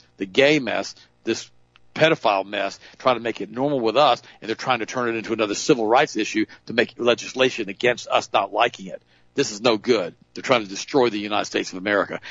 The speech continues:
Stand your ground. And remember, Jesus Christ is the same yesterday, today, and forever.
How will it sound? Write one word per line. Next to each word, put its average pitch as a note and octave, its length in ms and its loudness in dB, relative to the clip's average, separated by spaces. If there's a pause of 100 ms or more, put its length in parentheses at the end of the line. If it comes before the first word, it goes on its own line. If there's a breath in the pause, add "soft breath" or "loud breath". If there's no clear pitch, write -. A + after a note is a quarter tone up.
Stand B2 480 2
your A2+ 140 -2
ground. G#2+ 480 2
And G2 80 -20
remember, G#2+ 460 -4 (240 loud breath)
Jesus B2+ 420 -2
Christ B2+ 640 -2 (140 soft breath)
is - 120 -6
the B2+ 120 -4
same A2+ 300 0
yesterday, C#3 680 2 (200)
today, A#2 460 0 (140)
and A2 160 -6
forever. A2+ 520 -2